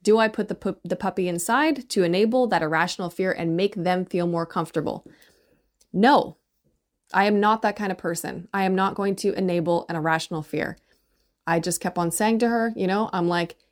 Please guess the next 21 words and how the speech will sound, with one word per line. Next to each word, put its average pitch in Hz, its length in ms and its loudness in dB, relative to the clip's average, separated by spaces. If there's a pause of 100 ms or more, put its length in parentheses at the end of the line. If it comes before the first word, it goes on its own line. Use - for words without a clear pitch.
(140)
"It's 202 200 -2
okay. 214 600 2 (420)
There's 190 240 0
nothing 202 440 2
to 214 100 0
be 185 120 2
afraid 170 320 0
of. 226 320 -2
He's 185 300 -4
just 208 220 0
a 214 60 2
little 190 240 2
puppy. - 460 -6 (280)
He 196 220 2
is 175 180 0
the 175 120 -4
sweetest 180 440 0
puppy 175 280 -4
in 160 100 0
the 156 60 -2
world. 147 380 -4